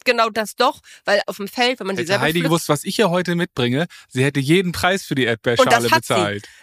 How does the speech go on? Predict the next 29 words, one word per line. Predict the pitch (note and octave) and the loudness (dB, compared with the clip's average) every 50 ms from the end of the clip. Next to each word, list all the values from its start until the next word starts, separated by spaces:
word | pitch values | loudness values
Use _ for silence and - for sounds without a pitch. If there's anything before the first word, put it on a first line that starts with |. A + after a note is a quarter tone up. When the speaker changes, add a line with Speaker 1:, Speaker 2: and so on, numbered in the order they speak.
| _ - | _ -4
Speaker 1:
sie. | A3 | -2
Sie | A#3 A#3+ | 0 0
hat, | C#4 C#4+ - - _ _ _ _ _ _ _ _ _ _ _ - | 0 -2 -4 -6 _ _ _ _ _ _ _ _ _ _ _ -4
denn | F3 - A3 G#3+ A3 - | 0 0 2 2 0 -6
sie | - E3 G3 - | -8 -8 -8 -6
ist | - A#3+ - - | -6 -4 0 0
dann | A3+ B3 B3+ C#4 C#4 | 0 0 0 -4 -8
zu | A#3+ - - G#3+ E3+ | -8 -6 -4 -4 -2
unserem, | C#3+ G#3+ G#3 F3+ G3+ F#3+ F#3+ F#3+ F#3 F#3+ F#3+ - | -2 -2 0 2 2 2 2 0 -2 -4 -4 -4
wir | F#3 | -4
haben | F3 F3+ F3+ | -2 -2 -2
so | E3+ F3+ | -2 -2
einen, | F3 E3 E3 E3 D#3 | -2 -2 -2 -6 -6
so | D#3+ | -6
einen | D#3+ D#3+ D#3+ D#3 | -6 -6 -6 -2
Bauern | - D#3 F3 F#3+ F#3 F#3 | -2 0 2 2 0 0
hier | G3 F#3 F#3+ E3+ | 0 -2 0 0
in | - E3 | 0 0
der | E3+ F3+ F3 | -2 -4 -4
Ecke. | F#3 - | -4 -6
Speaker 2:
Erdbeerbauern. | G2+ - - G2+ G2 F#2+ - | -6 -6 -8 -10 -12 -6 -2
Speaker 1:
Ja, | G3+ G#3 G3+ G#3 | 0 2 2 0
genau, | G3 F3 E3 E3+ F3 F3 | 0 -2 -2 0 0 0
die | E3+ F3 | -2 -2
haben | E3 E3 E3 D#3+ | -2 -2 -4 -4
so | D#3 - | -6 -8
alles | - - C#3+ C3 D3 - | -8 -6 -6 -6 -10 -10
und, | - - E3 E3 E3 - - | -10 -6 -6 -6 -6 -6 -4
äh, | - D#3+ D#3 D3+ | -4 -2 -2 -4